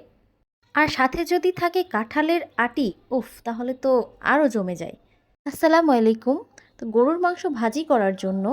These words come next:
আমি কয়েকটা আলু কুচিয়ে নিয়েছি, আর দিয়ে দিয়েছি রসুন কুচি আর পেঁয়াজ কুচি। গরুর মাংস ভাজির সাথে এই আলুটা কিন্তু দিলে টেস্টটা আরও অনেক সুন্দর হয়।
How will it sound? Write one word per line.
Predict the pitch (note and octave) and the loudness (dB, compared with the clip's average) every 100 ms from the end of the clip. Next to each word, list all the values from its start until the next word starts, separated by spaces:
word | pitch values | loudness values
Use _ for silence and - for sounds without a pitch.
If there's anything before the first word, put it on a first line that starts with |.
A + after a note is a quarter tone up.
| - - | -4 -6
আমি | G#3+ C4 B3 B3 | -2 0 0 0
কয়েকটা | A3+ B3+ - - | 0 0 -2 -6
আলু | A3 A3 C#4 | -2 -2 -2
কুচিয়ে | D4 D4+ D#4 D4+ | -6 -6 -2 2
নিয়েছি, | D4 C#4+ - G4 - - - - - | 2 2 -2 -10 -10 -20 -20 -20 -8
আর | - C#4 C#4 | 0 0 0
দিয়ে | D4 D4 | -2 -2
দিয়েছি | D4+ D4+ - E4+ E4+ _ _ - | -4 -4 -4 -4 -6 _ _ -12
রসুন | A3+ A#3+ - F#4 G4 | -2 -2 -2 -2 -4
কুচি | - A#3 - F#4+ - | -4 -8 -4 -4 -2
আর | A#3 D#4 - | -4 -4 -4
পেঁয়াজ | C4+ G#3+ - | 0 0 -2
কুচি। | - F#3 - - _ _ _ _ _ _ _ _ _ _ - | -10 -14 -14 -20 _ _ _ _ _ _ _ _ _ _ 0
গরুর | B3+ D4 E4+ | 4 4 4
মাংস | F4+ F4+ G4 C#4+ | 2 2 0 2
ভাজির | B3+ B3+ F4+ - | 2 2 0 2
সাথে | C4+ - A#3+ A#3+ | 0 2 0 2
এই | B3+ - | -2 -2
আলুটা | A#3 C4 C4+ E4 | -2 0 0 -2
কিন্তু | F4 F4 D#4 A3 | -2 -8 -8 -2
দিলে | C4+ D4 B3 - - - - _ _ | 2 4 4 2 -12 -20 -20 _ _
টেস্টটা | C4+ C#4+ C#4+ E4+ A#3+ | -2 -2 0 -2 2
আরও | B3+ D#4+ - - | 2 2 0 0
অনেক | B3 - D4+ | 2 2 0
সুন্দর | - A3 A3 G#3+ | -4 -2 -2 -2
হয়। | F3 - | -4 -10